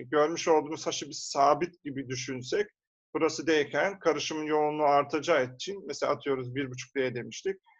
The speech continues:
O zaman sıvının yoğunluğu arttığı için K noktasındaki sıvı basıncı artar. O zaman bir doğru olmuş oldu.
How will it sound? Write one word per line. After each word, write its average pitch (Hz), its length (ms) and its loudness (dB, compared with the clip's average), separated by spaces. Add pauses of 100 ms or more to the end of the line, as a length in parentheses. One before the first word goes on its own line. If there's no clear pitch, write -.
(280)
O 143 120 0
zaman 143 300 2
sıvının 151 720 0
yoğunluğu 139 420 0
arttığı 131 280 -2
için 190 340 -8 (100)
K 160 160 6
noktasındaki 135 540 -6
sıvı 139 340 -4
basıncı 139 360 -2
artar. 165 460 0 (420)
O 143 60 -4
zaman 147 300 2
bir 147 220 0
doğru 139 320 4
olmuş 117 260 -4
oldu. 151 420 -4